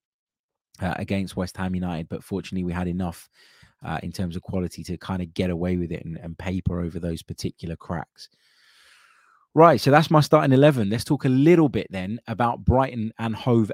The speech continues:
Albion, because they are a tough opponent. They really, really are. Um, if I bring up, let me just bring it up. Bear with me a second. Here we go. Premier League dot com fixtures. Brighton versus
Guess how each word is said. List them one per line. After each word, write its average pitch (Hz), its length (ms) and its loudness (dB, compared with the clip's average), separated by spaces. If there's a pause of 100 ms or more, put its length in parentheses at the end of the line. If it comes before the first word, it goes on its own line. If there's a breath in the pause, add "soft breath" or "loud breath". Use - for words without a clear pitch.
Albion, 98 460 0
because 110 400 -2
they 151 200 4
are 131 300 6
a 127 80 -6
tough - 260 -4
opponent. 156 460 2 (280)
They 110 120 -2
really, 117 400 -2
really 117 340 0
are. 135 240 -2 (600 soft breath)
Um, 104 640 -4 (680)
if 120 200 -8
I 117 320 0
bring 131 480 0 (140)
up, 123 200 -2 (680)
let 101 240 -14
me 110 140 -8
just 101 240 -12
bring 98 220 -6
it - 80 -14
up. - 240 -14
Bear 98 200 -6
with 95 160 -4
me 92 200 -4
a 92 60 -10
second. 95 400 -8
Here 98 140 -8
we 92 80 -8
go. 95 240 -8 (100)
Premier 101 380 -4
League 101 540 -6 (580 soft breath)
dot - 240 -6
com 107 400 -2
fixtures. 104 1080 -2
Brighton 117 520 -2
versus 90 400 -6